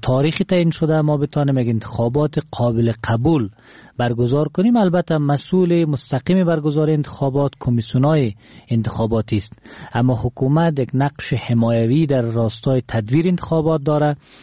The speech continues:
که ما قبلاً هم اعلان کردیم که آمادگی لازمه داریم و انشالله او آمادگی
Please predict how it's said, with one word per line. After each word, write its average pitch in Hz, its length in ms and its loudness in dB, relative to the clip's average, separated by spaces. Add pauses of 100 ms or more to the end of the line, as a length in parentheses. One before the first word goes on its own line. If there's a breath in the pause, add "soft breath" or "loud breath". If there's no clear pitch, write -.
(180 loud breath)
که 120 80 -2
ما 131 220 2
قبلاً 127 220 0
هم 151 140 2
اعلان 151 240 0
کردیم 139 400 -2
که 135 120 -4
آمادگی 131 500 0
لازمه 131 420 2
داریم 127 400 0
و 127 40 2
انشالله 123 540 0 (420 loud breath)
او 135 120 0
آمادگی 123 600 0